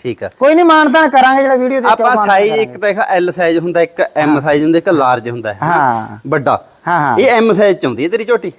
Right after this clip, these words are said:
Speaker 2: ਨਹੀਂ, ਉਹ ਤਾਂ ਤੇਰੇ ਸਾਹਮਣੇ ਜਿਹੜੀ ਚੀਜ਼ ਹੈ, ਪਰ
Speaker 1: ਹਾਂ।
Speaker 2: ਉੱਕੀ ਦੱਸ ਦੇ ਕਿਹੜੇ ਪਾਸੇ।
Speaker 1: ਠੀਕ ਆ।
Speaker 2: ਹਾਂ।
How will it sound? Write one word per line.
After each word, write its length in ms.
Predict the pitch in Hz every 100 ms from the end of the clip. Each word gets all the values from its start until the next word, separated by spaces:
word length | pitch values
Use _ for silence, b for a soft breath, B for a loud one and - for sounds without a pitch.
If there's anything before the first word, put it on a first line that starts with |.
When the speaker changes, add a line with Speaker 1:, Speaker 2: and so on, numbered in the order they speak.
| 175
Speaker 2:
ਨਹੀਂ, 160 | 220 320
ਉਹ 180 | 254
ਤਾਂ 120 | 262 285
ਤੇਰੇ 220 | 247 269
ਸਾਹਮਣੇ 460 | 269 170 240 254
ਜਿਹੜੀ 180 | 220 226
ਚੀਜ਼ 200 | 208 185
ਹੈ, 40 | 170
ਪਰ 280 | - 170
Speaker 1:
ਹਾਂ। 80 | 370
Speaker 2:
ਉੱਕੀ 320 | 330 - 359
ਦੱਸ 220 | 233 180 156
ਦੇ 140 | 190
ਕਿਹੜੇ 180 | 180 180
ਪਾਸੇ। 360 | 165 - 143 120 -
Speaker 1:
ਠੀਕ 240 | 165 107
ਆ। 80 | 90 -
Speaker 2:
ਹਾਂ। 500 | 160 147 123 107 104